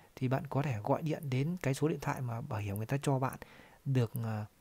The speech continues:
hỗ trợ miễn phí ba lần là cẩu xe về. Đấy, cái đấy là rất là ít người biết khi bạn mua bảo hiểm tự nguyện, cho nên là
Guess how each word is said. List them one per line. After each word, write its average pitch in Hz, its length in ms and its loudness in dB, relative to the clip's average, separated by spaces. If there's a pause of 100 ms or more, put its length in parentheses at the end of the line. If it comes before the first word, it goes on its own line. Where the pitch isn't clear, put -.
hỗ 175 120 0
trợ 170 220 2
miễn 151 160 0
phí 131 220 0
ba 156 160 4
lần 117 260 2
là 107 80 0
cẩu - 240 -6
xe 139 200 2
về. 120 240 0 (1080)
Đấy, 143 120 2
cái 151 140 6
đấy 143 140 8
là 156 160 4 (180)
rất 175 140 4
là 143 60 2
ít 175 220 2
người 120 160 2
biết 180 200 2 (300)
khi 147 160 4
bạn 131 160 0
mua 131 120 2
bảo 107 80 0
hiểm 98 100 -4
tự 113 120 -8
nguyện, 135 240 0
cho 143 120 -2
nên 143 120 2
là 120 100 0